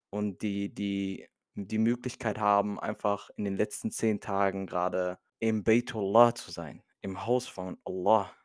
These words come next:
ne, Mekka, die Kaaba. Und da musst du auch eingeladen werden von Gott. Da musst du auch die Möglichkeit erst haben, Nur zu bekommen, Nur zu genießen, das Licht.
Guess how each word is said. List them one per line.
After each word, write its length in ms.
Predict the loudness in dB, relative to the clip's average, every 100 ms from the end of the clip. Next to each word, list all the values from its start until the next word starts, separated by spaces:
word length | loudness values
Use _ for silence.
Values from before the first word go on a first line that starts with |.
| _ _
ne, 240 | -2 -2
Mekka, 540 | -2 -4 -4 -8 -8 -10
die 120 | -10
Kaaba. 520 | -6 -4 -4 -6 -8 _ _ _ _ -12
Und 500 | -6 -4 -4 -8 -14 _ 6
da 240 | 8 8
musst 280 | 4 -2 0
du 80 | 6
auch 220 | 6 6
eingeladen 580 | -2 -4 -2 0 0 -2
werden 300 | -6 -8 -12
von 220 | -10 -10 -8
Gott. 280 | -10 -12 _ _ _ _
Da 160 | 8 8
musst 220 | 8 0
du 80 | 2
auch 380 | 4 4 0 -16 _ _ _ _ _ _ _
die 60 | 2
Möglichkeit 880 | 4 4 2 -8 0 4 4 0 -16 _ _
erst 360 | 4 4 2 -2
haben, 500 | 6 8 6 2 -2 _ _
Nur 600 | -2 2 4 4 2 -6
zu 160 | -12 -8
bekommen, 500 | -8 -6 -6 -8 -16 _ _ _ _ _ _ -4
Nur 440 | 0 2 2 -2
zu 180 | -8 -4
genießen, 640 | -2 -2 -4 -10 -16 -14
das 180 | -16 -6
Licht. 520 | -4 -4 -6 -18 -20